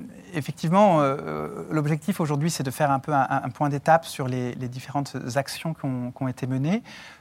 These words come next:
euh, sans, euh, remonter la chronologie, euh, trop loin. Euh, un, un ensemble d'actions extrêmement concrètes qui ont été mises en place, euh, euh, de-, depuis quelques mois par le, par le C N C. Leslie, Thomas, tu vas nous en parler,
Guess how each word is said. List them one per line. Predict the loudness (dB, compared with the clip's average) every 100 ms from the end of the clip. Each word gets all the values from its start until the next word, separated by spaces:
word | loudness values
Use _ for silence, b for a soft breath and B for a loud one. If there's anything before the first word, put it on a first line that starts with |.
| -6
euh, | -2 -2 -4 -8
sans, | -4 4 6 6
euh, | 4 -2
remonter | -2 2 2 0 -2 0
la | -2
chronologie, | -4 -6 -4 -4 -2 -2 -2
euh, | -4 -8
trop | -2
loin. | 4 8 8 6
Euh, | 2 -2 0
un, | 2 2
un | 2
ensemble | 2 2
d'actions | 0 0
extrêmement | -4 0 2 2
concrètes | 0 0 0 0
qui | -4
ont |
été | -4 -4
mises | -2
en | -4
place, | -2 -2 -2 -6
euh, | -8 B B B B -6
euh, | -2 -2 -4 -6
de-, | -8 -6 -4 -4
depuis | -6 -6 -4
quelques | -4 -2
mois | 2 2
par | 2
le, | -2 -6 -4
par | -4
le | -4
C | -6 -6
N | -6
C. | 0 0
Leslie, | 0 -4 -4 -4 -6 -16 -10
Thomas, | -4 -2
tu | -4 -8 -8
vas | -6
nous | -4
en | -4
parler, | -2 -2 0 -2